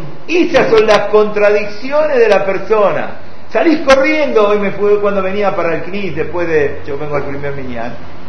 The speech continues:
enseguida voy a casa un ratito y vuelvo. Cuando volví, lo veo salir a uno corriendo. Lo vi salir a uno corriendo. Miró el reloj, eran nueve menos veinticinco, nueve menos veinte.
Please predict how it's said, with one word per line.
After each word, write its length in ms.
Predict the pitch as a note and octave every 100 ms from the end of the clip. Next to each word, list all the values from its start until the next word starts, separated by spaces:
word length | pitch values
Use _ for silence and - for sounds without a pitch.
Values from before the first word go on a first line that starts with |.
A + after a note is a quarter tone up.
| -
enseguida 380 | E3+ E3+ F3 F3+
voy 160 | D#3+ E3+
a 120 | D3+
casa 280 | E3 D#3+ D#3+
un 60 |
ratito 340 | C#3+ C#3+ D#3 D3+
y 20 |
vuelvo. 360 | B2+ A#2+ G#2+ A2 A2 - - D#3+
Cuando 280 | D#3 F#3+ G#3+
volví, 500 | A3+ A#3+ A#3 G3+ G#3+ - - - -
lo 140 | G#3
veo 200 | A3 A#3
salir 320 | A3+ - G#3+ G3+
a 60 |
uno 260 | G3 G#3 G3
corriendo. 760 | F3 E3 D#3 B2 A#2 A#2+ A#2+ A#2+ - - - - -
Lo 80 | C#3
vi 120 | F#3+
salir 300 | F#3 F3+ F#3+ F3
a 60 |
uno 260 | F#3 G3 G3
corriendo. 520 | E3 D#3 D3 B2+ - - - - F#3
Miró 180 | B3+
el 80 | D4+
reloj, 540 | D4 B3+ G#3 F3+ D#3+ D#3 - - - - - -
eran 280 | G#3 G#3
nueve 240 | G#3 A#3+ G#3+
menos 240 | F#3+ F3
veinticinco, 720 | E3+ D3 D3+ F#3+ A3+ G#3+ E3
nueve 180 | D#3+ E3+
menos 240 | D#3 D3 C#3+
veinte. 540 | G3 F3+ D3 B2 A#2